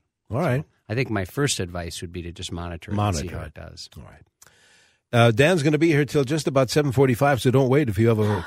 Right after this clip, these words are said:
Speaker 1: a question, you can call it in at six five one, nine eight nine, nine two two six, or send Dan a text, eight one eight zero seven.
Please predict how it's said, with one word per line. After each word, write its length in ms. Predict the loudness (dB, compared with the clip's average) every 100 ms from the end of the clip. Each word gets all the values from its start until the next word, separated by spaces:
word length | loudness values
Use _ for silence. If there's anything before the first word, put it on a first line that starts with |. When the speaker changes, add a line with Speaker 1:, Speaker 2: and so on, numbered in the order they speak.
| -4
Speaker 1:
a 60 |
question, 400 | 2 2 4 2
you 80 | 2
can 100 | 0
call 300 | 4 6 6
it 60 | 6
in 180 | 2 2
at 80 |
six 240 | 0 -2 2
five 300 | 2 4 4
one, 260 | 4 4
nine 240 | 4 4 4
eight 180 | 2 2
nine, 300 | 2 2 2
nine 240 | 2 2
two 160 | 0 -2
two 180 | -2
six, 420 | -2 2 2 2 -10 _ _ _ _
or 80 | -8
send 280 | 0 2 4
Dan 200 | 2 0
a 40 |
text, 500 | 0 2 2 -2 -12 -4
eight 180 | -2 -2 -2
one 380 | 2 2 0 -6 -4
eight 300 | -2 -2 -4 _ -6
zero 340 | 0 2 0
seven. 520 | -2 -2 -2 -4 -12